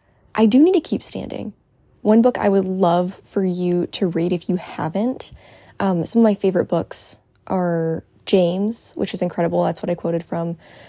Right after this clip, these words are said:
Um, another amazing one that's really been speaking to me la-, lately is Romans. Um,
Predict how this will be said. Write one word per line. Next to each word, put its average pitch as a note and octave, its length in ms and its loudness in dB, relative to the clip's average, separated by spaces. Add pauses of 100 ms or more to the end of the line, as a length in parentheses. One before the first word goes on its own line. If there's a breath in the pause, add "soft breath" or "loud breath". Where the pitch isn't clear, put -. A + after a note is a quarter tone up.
(220 loud breath)
Um, E3 400 -2 (960)
another G#3 320 4
amazing F#3+ 360 4
one F3 100 4
that's D#3+ 160 -2
really F#3+ 220 4
been F3 100 2
speaking E3 320 -6
to F3 60 -8
me F3 100 -6
la-, E3+ 140 -6 (160)
lately E3+ 360 -4
is D#3+ 140 -8
Romans. D#3 720 -8 (420 soft breath)
Um, E3 460 -6